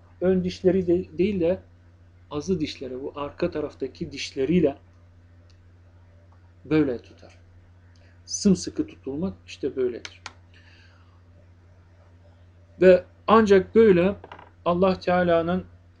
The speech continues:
rahmetine, inayetine kavuşmuş olacağız. Allah Teala ancak o zaman bizden razı,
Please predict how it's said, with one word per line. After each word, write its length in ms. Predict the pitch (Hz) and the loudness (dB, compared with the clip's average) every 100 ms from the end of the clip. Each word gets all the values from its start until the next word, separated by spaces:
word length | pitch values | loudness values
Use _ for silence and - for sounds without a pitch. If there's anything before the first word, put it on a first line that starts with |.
| 139 | -6
rahmetine, 720 | 151 156 156 156 147 151 147 151 - - - _ - - _ - - - _ - - _ _ - | -4 -4 -4 -6 -6 -8 -8 -8 -14 -20 -20 _ -20 -20 _ -20 -20 -20 _ -20 -20 _ _ -8
inayetine 800 | 151 156 151 143 - 135 143 180 - - - - | -4 -2 -2 -2 -6 -8 -8 -8 -14 -20 -20 -16
kavuşmuş 580 | - 139 135 - 139 - | -10 -8 -10 -12 -14 -8
olacağız. 500 | 131 127 - 202 - - _ - | -6 -4 -4 -6 -8 -20 _ -14
Allah 320 | - 147 156 151 | -8 -6 -6 -4
Teala 300 | 156 143 139 | -4 -4 -4
ancak 300 | 156 151 147 | -4 -4 -2
o 140 | 160 | 0
zaman 420 | 160 160 151 139 131 | 0 -2 -8 -8 -10
bizden 300 | 127 139 127 127 | -12 -12 -10 -4
razı, 540 | 147 147 135 160 208 | -2 0 -2 -2 -2